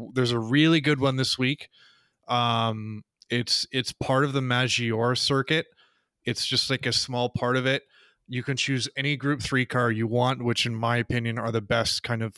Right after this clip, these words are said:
cars to drive in Gran Turismo. And the lap only takes about a minute.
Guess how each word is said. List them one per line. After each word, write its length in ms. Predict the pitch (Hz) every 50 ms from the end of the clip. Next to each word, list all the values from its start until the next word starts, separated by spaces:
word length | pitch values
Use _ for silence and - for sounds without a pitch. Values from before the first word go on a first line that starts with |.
| _ -
cars 320 | - 113 113 113 110 -
to 100 | - - 110
drive 360 | - 113 107 113 120 120 113
in 140 | 123 123 117
Gran 240 | 104 120 120 123 117
Turismo. 540 | - 127 127 123 113 113 127 127 131 143 - _ - - - - - _ _ _ _ -
And 360 | 127 127 123 120 117 110 104
the 120 | 110 120 120
lap 280 | 120 120 123 127 127 - -
only 260 | 127 123 123 123 117
takes 320 | - - 120 113 - -
about 200 | 117 110 110 107
a 40 | 104
minute. 360 | 101 104 107 101 98 98 -